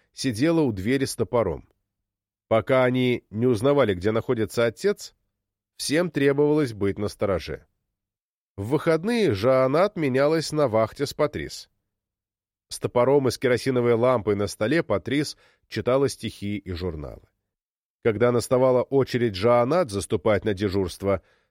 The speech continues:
та мурлыкала себе под нос — всевозможные песенки, предназначенные для самых разных ситуаций. Мать тихонько напевала их, постукивая пальцем по столу. Жаанат была женщиной способной и проницательной.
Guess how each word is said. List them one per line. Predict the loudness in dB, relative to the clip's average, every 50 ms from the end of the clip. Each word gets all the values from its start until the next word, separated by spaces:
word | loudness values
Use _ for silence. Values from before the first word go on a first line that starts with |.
| _ -2
та | 0 0 2
мурлыкала | 4 2 2 2 0 0 0 0 0 0 0
себе | -2 -2 0 0 0
под | 0 2 0 0 0 0
нос — | 2 0 0 0 -2 -10 _ _ _ _ _ _ -8
всевозможные | -4 0 0 2 2 2 2 2 2 2 0 0 -2
песенки, | 0 0 0 0 0 -2 -4 -6 -6 -6 -10 -10 -10 -12 _ _ _ _ _ _ _ _ _ -2
предназначенные | 0 2 2 4 4 2 4 4 2 0 0 -2 -2 0 0 0
для | 2 2 0 0
самых | 0 0 0 0 0 0 0 2
разных | 2 2 2 0 -2 -6
ситуаций. | -6 -8 -10 -8 -6 -6 -6 -6 -8 -12 -18 -20 -20 _ _ _ _ _ _ _ _ _ _ _ _ _ _ _ _ _ _ -4
Мать | 0 0 0 0 0
тихонько | -4 -6 -4 -2 -2 -2 -2 -2 -2
напевала | -2 -2 -2 -2 -2 0 0 0 0 0 -2
их, | -2 -4 -6 -4
постукивая | -6 -6 -4 -4 -6 -6 -4 -2 -2 0 0 -2
пальцем | 0 0 -2 -2 -2 -4 -8 -8 -10 -10 -12 _ _ _ _ _ -10
по | -8 -8
столу. | -8 -10 -14 -18 -20 -20 -20 -20 _ _ _ _ _ _ _ _ _ _ _ _ _ _ _ _ _ _ _ _ _ _ _ _ _ _ -10
Жаанат | -4 0 2 2 4 4 2 2 0 2
была | 0 2 2 2 2
женщиной | 2 2 0 0 -2 -2 -2 -2
способной | -2 0 -2 -2 0 0 -2 -2 0 0 -2 -2
и | -2 -2 -2 0 0 -2
проницательной. | -4 -4 -4 -2 -2 -2 -2 -2 -2 -4 -4 -6 -12 -16 -18 -20 -20